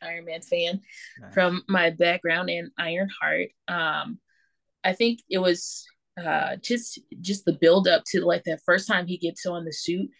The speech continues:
Speaker 1: and he embodies who he is. Um, and Iron Man's always been one of my favorite characters because, I mean, he technically doesn't have any superpowers. He's just, he's smart and he's got all the money in the world.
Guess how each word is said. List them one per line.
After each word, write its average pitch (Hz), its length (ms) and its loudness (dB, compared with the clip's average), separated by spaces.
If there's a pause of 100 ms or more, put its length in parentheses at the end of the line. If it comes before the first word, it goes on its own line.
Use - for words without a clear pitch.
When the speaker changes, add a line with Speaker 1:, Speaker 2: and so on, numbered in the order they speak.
(360)
Speaker 1:
and 175 120 -2
he 190 160 2
embodies 170 840 0 (140)
who 175 100 -4
he 160 280 0
is. 156 300 -4 (760)
Um, 160 560 -2 (280)
and 180 180 0
Iron 220 220 4
Man's 180 160 0
always 170 260 0
been 160 100 -8
one 156 140 -8
of 156 60 -10
my 156 100 -6
favorite 151 340 -8
characters 156 400 -6
because, 151 320 0
I 160 40 -6
mean, 156 220 -2 (140)
he 190 160 -2
technically 185 540 0
doesn't 160 300 -4
have 156 300 0
any 160 440 -8
superpowers. 151 1040 -2 (100)
He's 156 260 -4
just, 156 300 -2 (360)
he's 165 260 -4
smart 185 640 4 (420)
and 156 400 -6
he's 160 440 -10 (840)
got 180 220 2
all 190 160 4
the 214 80 -6
money 196 240 0
in 190 60 -2
the 185 80 -2
world. 170 280 0